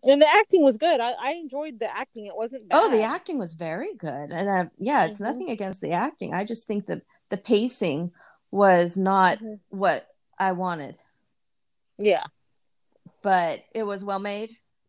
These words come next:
Speaker 2: It was well acted. And,
Speaker 1: And I
Speaker 2: so that's good. If it wasn't, if it, if it didn't have those things, I'd have been like,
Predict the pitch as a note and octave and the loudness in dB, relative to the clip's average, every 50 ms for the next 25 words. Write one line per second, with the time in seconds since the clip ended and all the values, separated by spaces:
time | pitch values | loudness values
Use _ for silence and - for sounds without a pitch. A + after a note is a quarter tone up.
0 | _ _ G3+ F#3+ F3+ F3 F#3+ F#3+ F#3+ F#3+ F#3 F#3 F#3 - G#3 G3 G3 G#3 - _ | _ _ -14 -12 -8 -6 -4 -2 0 0 0 0 -2 -8 -12 -12 -12 -12 -14 _
1 | _ _ _ _ _ _ _ _ _ _ _ _ _ _ _ _ _ _ _ _ | _ _ _ _ _ _ _ _ _ _ _ _ _ _ _ _ _ _ _ _
2 | _ _ _ _ - G#3 G3+ G3 F#3+ F#3 F3+ F3+ F3+ F3 F3 F3+ F3 G3+ A3+ A#3 | _ _ _ _ -6 -4 -4 -2 -2 -2 -2 -2 -4 -4 -6 -2 0 4 4 4
3 | A3+ - _ _ _ F#3+ _ - - A#3 G3+ G3+ G3+ G#3+ G#3+ - F#3 F3 E3 D#3+ | 4 2 _ _ _ -20 _ -6 -4 0 2 2 2 2 0 -2 -4 -4 -2 -2
4 | F3+ F#3 G3+ F#3 G#3 G#3 G3+ G#3+ F#3+ - G3 F3+ F#3+ A3+ A3+ A3 G#3+ - - G3+ | -4 -4 -4 -2 -2 -4 -4 -6 -8 -8 -8 -6 -6 -4 -4 -4 -6 -6 -8 -6
5 | F#3+ F#3+ F3 G#3+ A#3 A#3+ B3 C4 B3 G#3 F#3 F3+ F3 F3+ G3 B3 C#4 B3+ - - | -6 -6 -4 -2 -2 -2 0 -2 -2 -2 -2 -2 0 0 0 0 -2 -4 -6 -8
6 | F3+ E3 E3 F3 - F#3+ E3+ E3+ E3+ F3+ E3 E3 D3 - | -8 -8 -6 -4 -2 -2 -2 -2 -4 -6 -6 -6 -8 -8